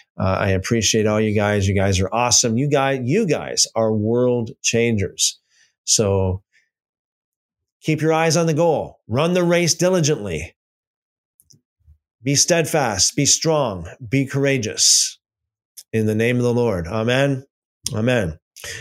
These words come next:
All right. So tomorrow, Lord willing, we will be back. Same time, same place,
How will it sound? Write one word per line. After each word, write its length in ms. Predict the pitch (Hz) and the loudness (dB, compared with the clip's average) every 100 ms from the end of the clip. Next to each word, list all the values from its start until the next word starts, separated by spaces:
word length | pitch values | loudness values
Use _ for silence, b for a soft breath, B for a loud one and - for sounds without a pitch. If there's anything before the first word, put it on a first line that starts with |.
| B 131 | B -2
All 80 | |
right. 220 | 165 160 - | 0 2 2
So 280 | 180 143 | 2 0
tomorrow, 640 | 117 143 156 175 196 196 - _ _ _ _ - - - - | 0 -2 0 2 0 -2 -14 _ _ _ _ -20 -18 -18 -6
Lord 300 | 123 143 135 | 0 0 2
willing, 380 | 147 170 202 196 _ - B B B B B - | 2 0 -4 -10 _ -18 B B B B B -4
we 160 | 120 | 0
will 180 | 123 123 | 2 0
be 160 | 117 113 | 0 0
back. 500 | 123 151 156 - - | 0 0 -4 -10 -4
Same 360 | - 135 117 107 | 2 2 2 0
time, 340 | 117 113 104 | 0 0 2
same 340 | 104 107 95 95 | 2 2 0 -2
place, 680 | 127 147 160 - - - | 0 2 4 2 2 -2